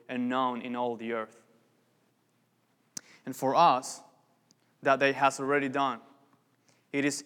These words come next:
here already, although not yet fully consummated. God's fulfillment of his new covenant promises are already fulfilled and yet not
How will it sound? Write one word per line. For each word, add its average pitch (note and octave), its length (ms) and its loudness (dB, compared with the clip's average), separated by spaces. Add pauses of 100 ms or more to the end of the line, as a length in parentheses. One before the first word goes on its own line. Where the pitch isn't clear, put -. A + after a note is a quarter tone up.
here F3+ 360 4
already, C#3+ 540 4 (140)
although B2+ 240 -2
not C#3 200 -2
yet C#3 160 -2
fully C3+ 280 -4
consummated. A#2+ 640 -10 (1120)
God's - 240 -14 (1120)
fulfillment D3 560 -2
of C3 140 -4
his - 300 -12
new C#3+ 180 -4
covenant C3+ 320 -4
promises C#3 640 -6 (600)
are A2+ 160 -8
already C3 320 0
fulfilled A#2+ 580 -6 (520)
and A#2+ 180 -8
yet B2 440 2
not A#2+ 380 -4